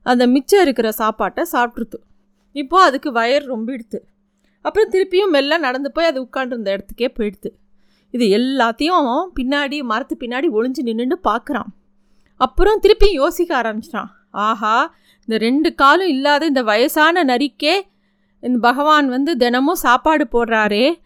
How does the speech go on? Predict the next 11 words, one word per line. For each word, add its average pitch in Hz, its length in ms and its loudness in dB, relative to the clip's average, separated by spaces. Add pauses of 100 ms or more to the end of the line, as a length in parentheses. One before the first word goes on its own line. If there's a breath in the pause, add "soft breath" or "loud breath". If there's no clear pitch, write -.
(120)
அப்படி 359 280 6
இருக்கும்போது 392 560 6
தினமும் 277 500 6
கோயிலுக்கு 381 440 4
போய் 381 280 4
சாமி 359 360 2
கும்பிட்ற 330 380 2
எனக்கு 311 240 0
சாப்பாடு 330 400 4
போடாம 311 540 2
விட்டுருவாரா 311 460 2